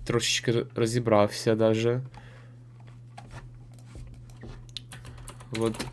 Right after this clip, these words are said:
do you do, що ти плануєш робити? Або чим займаєшся? О, десять речень. Перевір заповнити таблицю з предсібл або континіусом. Як ми пам'ятаємо, речі зазвичай починаються, типа, я пишу,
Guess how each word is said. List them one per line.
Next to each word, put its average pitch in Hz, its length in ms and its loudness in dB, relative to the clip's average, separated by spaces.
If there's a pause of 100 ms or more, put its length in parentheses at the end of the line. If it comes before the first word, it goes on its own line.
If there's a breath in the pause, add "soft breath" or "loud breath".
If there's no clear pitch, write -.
(260)
do - 80 -4
you 117 200 2
do, 113 160 -2
що - 160 -4
ти 120 180 4 (160)
плануєш 113 440 2
робити? 117 520 -2 (180)
Або 120 220 -4
чим 113 200 0
займаєшся? 113 680 0 (2250 loud breath)
О, 110 320 0 (760 loud breath)
десять 131 340 4
речень. 120 520 6 (760 loud breath)
Перевір 135 260 4
заповнити 127 680 4
таблицю 127 360 2
з - 140 -4
предсібл 123 500 2
або 120 260 0
континіусом. 113 1120 2 (720 loud breath)
Як 143 180 6
ми 160 60 6
пам'ятаємо, 151 440 4
речі 131 360 2
зазвичай 131 340 2
починаються, 120 840 4
типа, 113 320 4
я 107 160 4
пишу, 123 400 0